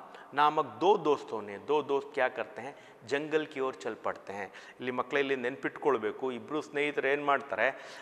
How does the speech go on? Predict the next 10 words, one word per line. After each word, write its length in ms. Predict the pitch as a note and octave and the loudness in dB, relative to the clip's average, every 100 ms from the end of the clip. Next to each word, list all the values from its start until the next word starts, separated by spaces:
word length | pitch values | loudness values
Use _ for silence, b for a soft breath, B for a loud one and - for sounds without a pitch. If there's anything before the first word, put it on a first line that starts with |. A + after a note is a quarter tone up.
| - | -14
ಮನೆಯನ್ನ 500 | G#2+ G#2 D3 F3+ F3+ | -6 0 6 6 6
ಕಟ್ಬೇಕು 500 | F3+ F3 D3+ D#3+ D#3+ | 6 4 2 0 0
ಅಂತ 140 | D#3+ D#3 | 2 4
ಆಸೆ 260 | D#3 E3 | 4 4
ಬಂದ್ಬಿಡುತ್ತೆ। 580 | D3 D3+ C#3+ C#3 - C3 B B B - | -2 0 0 0 0 -4 B B B 0
ಆಸೆ 340 | A#2 E3+ G3+ | 4 4 4
ಬಂದ 320 | F3+ F3 F3 E3 | 4 4 6 6
ನಂತರ 280 | A3 A3 | 6 6
ಏನ್ 220 | A3 G3 E3+ | 8 6 6
ಮಾಡ್ತಾರೆ, 500 | C3+ - A2+ G#2 | 4 4 0 0